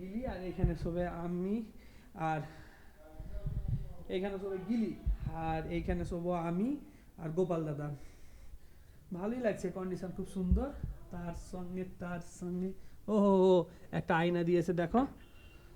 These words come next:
বাহ, রাখার কাপবোর্ড খুব সুন্দর, ব্যবস্থা তো খুব সুন্দর করে রেখেছে। আর পায়খানা বাথরুমটা দেখিয়ে দিই একবার, বাহ,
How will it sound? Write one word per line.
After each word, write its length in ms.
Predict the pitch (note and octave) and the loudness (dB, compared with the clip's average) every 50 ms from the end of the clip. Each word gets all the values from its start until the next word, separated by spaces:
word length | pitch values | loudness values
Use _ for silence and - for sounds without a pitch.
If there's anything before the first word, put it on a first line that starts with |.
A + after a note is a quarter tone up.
| - - - - - - F#3 F#3+ G3 | -20 -20 -20 -14 -12 -10 -8 -4 0
বাহ, 180 | B3+ C4 A#3+ G3 - - - - - - - - - - F#3 | 2 2 2 2 -2 -8 -14 -14 -14 -14 -14 -8 -6 -4 -2
রাখার 280 | F#3 E3+ - - F#3 F3+ - - | 0 0 0 0 0 0 2 4
কাপবোর্ড 420 | F#3 F3+ E3+ D#3+ E3 A3+ B3 A#3+ - - - - - - - - - - - - - - - - - | 6 6 6 8 8 8 8 8 6 0 -8 -16 -20 -20 -20 -20 -18 -18 -18 -18 -18 -20 -20 -4 -2
খুব 120 | - B3+ - - | 4 8 10 10
সুন্দর, 320 | - A3+ G#3+ G3+ G3 F3+ D3+ C#3 - - - - - - - - F#3 F3+ | 10 10 8 6 4 2 0 -2 -8 -12 -14 -16 -18 -18 -16 -12 -8 -6
ব্যবস্থা 520 | F#3 F#3 F#3 F#3 - - - - - A3 A3 A3 A3 | -4 -4 -4 -6 -6 -8 -12 -8 -6 -4 -4 -4 -6
তো 60 | A3+ A3 A3+ | -8 -8 -6
খুব 100 | - A3 - - | -6 -6 -6 -4
সুন্দর 220 | G#3+ G3+ G3 G3+ F#3+ - | -2 0 0 0 0 0
করে 120 | G#3 G3 G3 | -2 4 6
রেখেছে। 280 | F#3+ - - - A#3+ C4+ C#4 - - - - - - - - - - - - - - - - - - E3+ E3+ E3+ E3+ F#3 | 6 6 6 6 2 -2 -2 -6 -10 -14 -16 -16 -18 -18 -16 -16 -14 -14 -12 -12 -12 -14 -14 -10 -6 -2 0 2 4 4
আর 120 | G#3+ A#3+ A3+ A3+ - - - - - - - | 4 4 4 0 -6 -12 -14 -16 -16 -14 -8
পায়খানা 380 | E3+ F#3 F#3 F#3 - F#3+ F#3 F#3 | -6 -4 -2 0 0 0 2 2
বাথরুমটা 380 | F#3+ F3+ - - F#3+ F#3 F#3+ F#3+ F3 | 2 2 0 -2 -2 -2 -2 0 -2
দেখিয়ে 220 | F#3 F#3 - G#3 F3+ | -2 -2 -2 -2 0
দিই 100 | F3 F#3+ F#3 | 2 2 2
একবার, 200 | F#3 F#3+ A3+ A3+ A3+ - - F#3+ E3+ | 2 2 2 2 0 -2 -2 0 0
বাহ, 140 | D#3 D3+ | 0 0